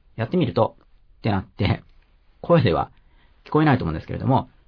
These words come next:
音は出ないんですけれども、舌は歯の裏側につけるということをします。そして、このティーエヌの記号の意味は、Tを出すときに、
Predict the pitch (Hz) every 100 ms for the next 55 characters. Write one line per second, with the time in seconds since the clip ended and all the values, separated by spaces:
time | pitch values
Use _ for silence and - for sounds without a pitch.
0 | _ _ - 127 226 175 143 107 98 107
1 | 101 131 127 - - 160 143 151 156 _
2 | _ _ - - 101 87 98 98 98 92
3 | 123 123 - _ _ _ - 117 82 -
4 | _ _ - 110 139 156 - 73 - _
5 | _ - 175 - 240 139 - _ _ 160
6 | 175 170 180 175 175 123 92 110 101 101
7 | 95 98 151 165 - _ _ _ _ _
8 | _ _ - 254 202 147 151 - 131 143
9 | 165 104